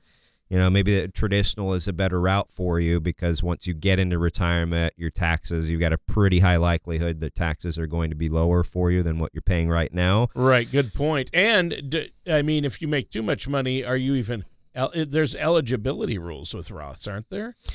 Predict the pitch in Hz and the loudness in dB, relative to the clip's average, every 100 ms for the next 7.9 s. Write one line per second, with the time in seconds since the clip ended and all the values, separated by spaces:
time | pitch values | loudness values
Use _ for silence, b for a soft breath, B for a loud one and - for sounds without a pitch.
0 | B - 123 - - 127 - 120 101 127 | B -4 -2 -2 -6 -6 0 2 4 2
1 | 160 143 135 117 113 110 - 107 101 107 | 2 2 2 0 -2 -2 -4 -6 -8 0
2 | 104 107 107 95 101 98 92 87 85 - | 2 4 4 2 2 2 2 2 0 0
3 | 87 - 87 - 113 107 101 92 98 87 | -2 -2 -4 2 2 2 0 2 2 2
4 | 90 82 80 85 82 69 - 85 85 85 | 0 -4 -6 -2 0 2 2 0 -2 0
5 | 123 95 92 80 90 87 - - 92 - | 2 2 2 2 0 0 -2 0 2 2
6 | 82 85 85 85 80 87 82 - 98 101 | 0 0 2 2 2 0 -2 0 2 4
7 | 101 95 - 95 92 90 90 - - | 2 0 0 0 2 4 2 0 -6